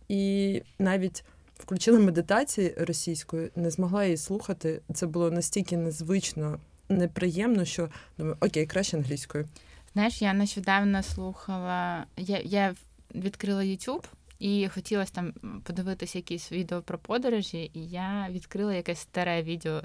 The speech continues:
Speaker 2: відео, якщо... яке було записано ще до війни, там, українського блогера. І я зрозуміла, наскільки мені, по-перше, ріже вухо те, що він розмовляв російською. Потім як, він якийсь там, е,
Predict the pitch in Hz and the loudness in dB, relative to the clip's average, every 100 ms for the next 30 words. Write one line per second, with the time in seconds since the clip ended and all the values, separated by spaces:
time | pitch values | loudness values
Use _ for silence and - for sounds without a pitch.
0 | 165 175 170 156 156 - 175 170 170 175 | -6 -4 -4 -6 -8 -8 -6 -4 -4 -4
1 | 175 202 - 170 156 - 170 165 151 160 | -4 -6 -8 -6 -6 -6 -4 -4 -6 -8
2 | 175 160 156 160 185 339 - - - - | -4 -4 -2 -2 0 -2 -4 -20 -20 -20
3 | _ - 156 - 233 185 175 - 165 170 | _ -4 -4 -4 -2 -2 -2 -6 -6 -6
4 | 160 370 330 226 190 - - - - - | -2 -4 0 0 0 -4 -18 -20 -20 -12
5 | 190 190 226 226 214 208 208 302 247 208 | -4 2 2 2 0 2 2 4 2 2
6 | - 226 208 202 190 190 208 220 214 - | -2 -4 0 0 2 2 4 2 -2 -12
7 | _ _ 185 202 208 196 190 202 196 185 | _ _ 2 4 4 0 2 2 2 0
8 | 190 202 185 190 - 185 180 175 190 190 | -4 -2 -4 -4 -2 -2 0 -2 -2 -4
9 | 185 190 180 185 - 185 269 370 - 214 | -2 -2 0 -2 -2 -6 -6 -6 0 0
10 | 185 - - - - - 208 226 202 190 | 0 -4 -18 -20 -10 0 2 2 0 0
11 | 180 185 - 175 190 202 196 196 - - | 0 -4 -8 -4 2 2 2 -4 -6 -4
12 | 180 175 - 175 175 170 | -2 -4 -6 -6 -4 -6